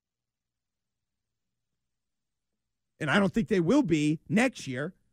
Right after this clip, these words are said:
This year, they feel a little bit further off, although they do appear to be on track. We'll see how the season ends. But you need that guy to put you over the top. And why should I have any faith in the world that Bill Belichick is gonna be able to draft that guy?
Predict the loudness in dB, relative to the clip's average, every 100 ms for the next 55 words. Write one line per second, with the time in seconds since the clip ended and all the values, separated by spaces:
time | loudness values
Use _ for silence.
0 | _ -4 0 2 4 4 4 2 2 2
1 | 2 2 0 -2 -2 0 0 -2 -2 0
2 | 2 2 2 2 2 2 2 2 2 2
3 | 0 -2 -2 0 -2 -6 -4 -2 -2 -2
4 | 2 2 0 -4 -6 -8 -12 _ _ _
5 | _ _ _ _ _ _ _ _ _ _
6 | _ _ _ _ _ _ _ _ _ 0
7 | 2 0 -2 0 0 0 -2 -2 -2 -6
8 | -8 -4 -4 -6 -8 -4 -4 -4 -8 -8
9 | -4 -4 -4 -4 -4 -4 -4 -4 -2 -2
10 | -2 -4 0 2 2 0 -6 _ _ _
11 | -2 0 0 2 2 2 0 0 0 2
12 | 2 0 -2 -4 -8 -12 -12